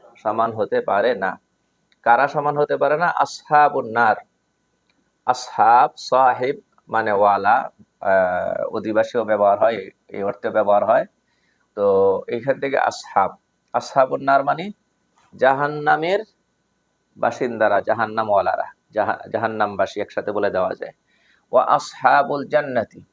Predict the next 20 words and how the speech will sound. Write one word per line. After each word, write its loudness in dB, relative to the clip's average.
ওয়া 6
এবং 4
আসহাবুল 0
জান্নাতি, -2
জান্নাতের 2
বাসিন্দা। -8
তো -2
জাহান্নামওয়ালা 2
মানে -4
জাহান্নামের 0
বাসিন্দারা 2
এবং 0
জান্নাতের -2
বাসিন্দারা 0
লা 6
ইয়াস্তাবি, -4
সমান -4
হতে 2
পারে 0
না, -14